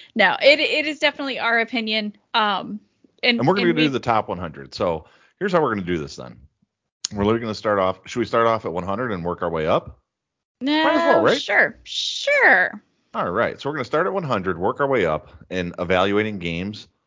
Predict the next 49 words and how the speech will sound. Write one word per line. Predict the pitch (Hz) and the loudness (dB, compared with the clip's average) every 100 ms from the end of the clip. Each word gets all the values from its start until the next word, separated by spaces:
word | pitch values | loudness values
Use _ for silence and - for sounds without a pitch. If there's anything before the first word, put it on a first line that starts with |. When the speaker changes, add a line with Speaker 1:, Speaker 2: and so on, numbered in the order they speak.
| _ _ _ - | _ _ _ -4
Speaker 2:
that | 82 | -4
were | 80 82 | -2 -2
also | 78 78 107 | -2 -2 -4
movies | 92 85 78 76 71 - | -4 -4 -6 -8 -10 -10
and | 87 | -4
which | 87 - | -4 -4
one | 87 80 | -6 -4
did | 78 78 | -4 -4
it | 71 | -2
better, | 78 - - | -4 -4 -8
the | 82 | -8
movie | 80 92 107 120 | -4 -2 -2 -2
or | 85 | -2
the | |
pinball | 78 87 78 65 | -4 -6 -4 -4
machine. | 67 67 50 - _ _ _ _ _ _ _ _ | -6 -10 -12 -18 _ _ _ _ _ _ _ _
Speaker 1:
And | 262 | 0
Speaker 2:
Which | 262 | 2
Speaker 1:
we're | 240 | 2
Speaker 2:
is | |
Speaker 1:
also | 262 - | 0 2
Speaker 2:
perfect. | 262 | 2
Speaker 1:
going | 294 294 | 2 -2
to | 285 285 | -2 -2
include | 262 294 262 | -2 -4 -6
T | - 269 | -4 -4
V | 233 | -4
shows | 233 233 214 214 | -2 0 0 -2
because | 233 233 214 | -6 -6 -4
some | 214 202 | -4 -4
of | 196 | -2
these | 208 202 | -2 0
obviously | - 180 190 185 - 185 | 0 0 0 -4 -2 -4
were | 180 185 | -2 -2
more | 180 175 | -2 -4
show-based | - 247 226 208 202 - - | 2 4 6 4 2 -6 -4
than | 214 196 180 185 - _ | 0 2 2 -2 -12 _
movie-based, | 247 240 233 214 196 - - - _ | -2 0 4 4 4 -2 -20 -20 _
um, | 190 175 170 202 - _ _ _ _ _ _ | -2 0 -2 -8 -14 _ _ _ _ _ _
such | 214 208 | -4 2
Speaker 2:
True. | 202 | 4
Speaker 1:
as, | 180 175 175 - _ _ _ _ _ _ | 4 2 -4 -14 _ _ _ _ _ _
yeah, | - 170 - - | -4 -4 -4 -6
Munsters, | 202 202 190 175 | -6 -4 -6 -4
Twilight | - 175 - | -2 -2 -2
Zone, | 175 165 | -6 -10
thing | 170 185 | -8 -10
of | 156 | -6
that | 151 - | -6 -8